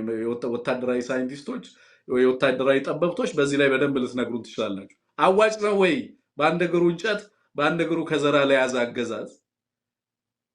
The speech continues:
አየር ኃይልን አስነስቶ ተራሮችን መደብደብ ያዋጣዋል ወይ? የእነሱ ኤር ፓወር፣ የእነሱ ኤር ምስል ያዋጣል ወይ? በፋኖ ፊት ምንድን ነው የእነሱ የአየር ኃይል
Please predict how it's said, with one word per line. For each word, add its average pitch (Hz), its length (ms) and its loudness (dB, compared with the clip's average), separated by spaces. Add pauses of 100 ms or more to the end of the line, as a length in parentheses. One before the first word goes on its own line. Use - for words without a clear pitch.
(1120)
አየር 196 320 4
ኃይልን 220 340 2
አስነስቶ 175 460 -2 (280)
ተራሮችን 190 580 2
መደብደብ 165 420 4
ያዋጣዋል 135 600 2
ወይ? - 160 -20 (2000)
የእነሱ 165 420 2
ኤር 180 220 4
ፓወር፣ 175 400 2 (120)
የእነሱ 123 360 -6 (100)
ኤር 165 200 2
ምስል 190 360 -2 (1200)
ያዋጣል 208 580 2
ወይ? 160 140 4
በፋኖ 196 460 2 (100)
ፊት 208 220 -2
ምንድን 175 400 2
ነው 156 160 0
የእነሱ 135 340 -2
የአየር 123 360 -2
ኃይል 117 220 -6